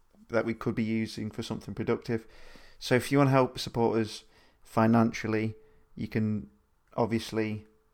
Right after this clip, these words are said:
donate a little bit of money to our Patreon page. And honestly, on that front, every little does help. So yeah, that's it from me. It's something we're really looking forward to doing,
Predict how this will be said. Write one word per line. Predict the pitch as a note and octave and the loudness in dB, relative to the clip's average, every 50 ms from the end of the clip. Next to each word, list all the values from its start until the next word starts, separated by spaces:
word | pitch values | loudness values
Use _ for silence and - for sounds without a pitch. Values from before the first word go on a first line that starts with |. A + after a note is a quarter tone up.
| _ _ - | _ _ -4
donate | - A2+ A2+ A2 A2 G#2+ - - | -2 -2 -2 -2 -4 -4 -4 -2
a | A2+ | 0
little | A#2 A#2+ B2+ C3 - B2+ | 0 2 2 2 2 0
bit | A2+ B2+ A2 | 0 2 0
of | A2 A2+ | 2 0
money | A2 G#2+ A2+ A2 G#2 G#2+ G#2+ G#2+ - - - - | 0 0 -2 -2 -2 -4 -6 -6 -10 -14 -16 -10
to | - G#2 G#2+ | -6 -4 -2
our | G#2 G#2 | -2 -2
Patreon | - - G#2+ G#2 - - - G2+ G2+ G2 | -2 -2 -2 -2 -4 -6 -8 -8 -8 -8
page. | - G2 F#2+ A2 A2+ - - - _ _ - - _ _ | -6 -6 -6 -6 -8 -10 -12 -20 _ _ -20 -20 _ _
And | - A#2 G#2+ G#2+ G#2 | -6 -4 -4 -4 -4
honestly, | G#2+ A2 A2 G#2 - - A2 A2 A2 G#2+ - - - - - - _ - - - | -4 -4 -4 -4 -4 -2 -2 -2 -2 -2 -8 -18 -20 -20 -20 -20 _ -20 -8 -6
on | A2+ G#2+ A2 | -2 -2 0
that | A2 - - | -2 -2 -2
front, | - A2 A2+ G#2 - - - - | -2 -2 -2 -2 -4 -10 -4 -2
every | A2 G#2 G#2 A2 G#2+ G#2+ | 0 0 0 0 -4 -4
little | A2 A2 - - G#2+ | -2 -4 -4 -4 -6
does | - - - - - | -6 -6 -8 -8 -6
help. | - - A#1 - - - - - - - - - - - _ _ _ _ _ _ _ _ _ _ - - _ _ _ _ _ _ _ _ _ _ _ _ _ _ _ - | -6 -6 -6 -6 -8 -12 -20 -20 -20 -20 -20 -20 -20 -20 _ _ _ _ _ _ _ _ _ _ -20 -20 _ _ _ _ _ _ _ _ _ _ _ _ _ _ _ -2
So | C#3 | 4
yeah, | D3 E3 E3 | 8 8 10
that's | D#3+ D#3+ - - - - | 10 8 4 0 2 0
it | C#3+ - | 0 0
from | - C#3+ C3+ C3+ | 2 2 4 6
me. | C3+ C3+ C#3+ C#3 C#3 - - - - - - - - - | 6 6 4 4 0 -6 -18 -18 -16 -16 -16 -16 -14 -12
It's | - - - - | -10 -10 -6 2
something | - C#3+ C3+ B2 - C3+ B2 A#2 | 2 4 4 4 4 4 6 8
we're | B2 A#2+ A#2 | 8 6 8
really | A2+ C#3 C3+ B2+ B2 | 8 8 8 8 8
looking | A#2+ A#2 A2+ - - G#2+ | 6 4 4 2 -2 -4
forward | - - A2 A2 G#2+ - | 0 2 2 2 2 0
to | - | -4
doing, | - - A2+ A2 A2+ A2 G#2+ A2 | 0 2 4 6 6 4 2 -2